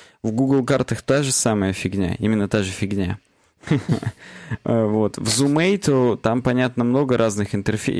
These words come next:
элементов, которые отвлекают, типа там рекомендации и так далее, но до поиска, скорее всего, дойдёт. Ну, Facebook сомнительно. Мне кажется, вот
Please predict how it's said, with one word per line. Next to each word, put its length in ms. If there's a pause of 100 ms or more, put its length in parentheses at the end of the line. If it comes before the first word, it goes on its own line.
(260)
элементов, 480
которые 680 (500)
отвлекают, 640
типа 220
там 220
рекомендации 840
и 40
так 160
далее, 200
но 140 (300)
до 80
поиска, 400
скорее 260
всего, 220
дойдёт. 400 (480)
Ну, 280
Facebook 580 (200)
сомнительно. 720 (180)
Мне 240
кажется, 380
вот 240